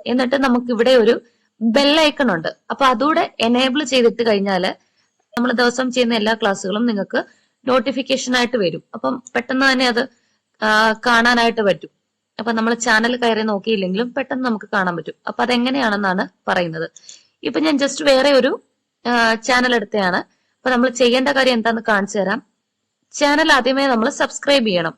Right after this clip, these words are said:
അതായത് ഇവിടെ സബ്സ്ക്രൈബ് എന്ന് കാണാം, അത് നമ്മളൊന്ന് ക്ലിക്ക് ചെയ്യുക.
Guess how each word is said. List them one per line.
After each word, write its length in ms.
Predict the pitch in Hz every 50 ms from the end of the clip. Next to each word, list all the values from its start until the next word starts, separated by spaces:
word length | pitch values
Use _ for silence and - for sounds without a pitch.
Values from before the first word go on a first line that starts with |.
| _ -
അതായത് 260 | 226 247 247 247 214
ഇവിടെ 300 | 240 226 220 254 302 453 - -
സബ്സ്ക്രൈബ് 460 | - 202 - - - - 254 247 240
എന്ന് 120 | 240 240 233 220
കാണാം, 320 | 208 196 190 220 - - _ _ _ _ _ _ _ _ -
അത് 180 | 262 - 320
നമ്മളൊന്ന് 600 | 302 294 262 226 226 233 220 220 311 494 - _ _ _ _ _ _ -
ക്ലിക്ക് 180 | 285 254 240
ചെയ്യുക. 460 | - 254 226 185 165 156 151 160 -